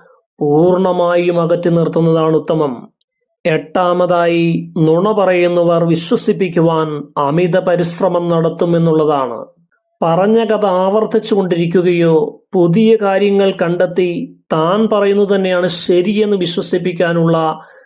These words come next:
ശ്രമം നടത്തുകയോ ചെയ്തുകൊണ്ടിരിക്കും. അവർ പറയുന്നത് സത്യമല്ലാത്തതുകൊണ്ടും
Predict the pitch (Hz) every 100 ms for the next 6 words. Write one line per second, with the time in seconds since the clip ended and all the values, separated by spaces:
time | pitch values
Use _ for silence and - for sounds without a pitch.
0 | _ _ - - - 175 180 196 190 175
1 | 175 180 175 170 170 165 170 160 147 143
2 | 123 117 - _ _ _ _ _ _ -
3 | 165 170 220 220 214 214 220 220 214 196
4 | 170 233 214 202 214 214 208 202 208 202
5 | 196 185 -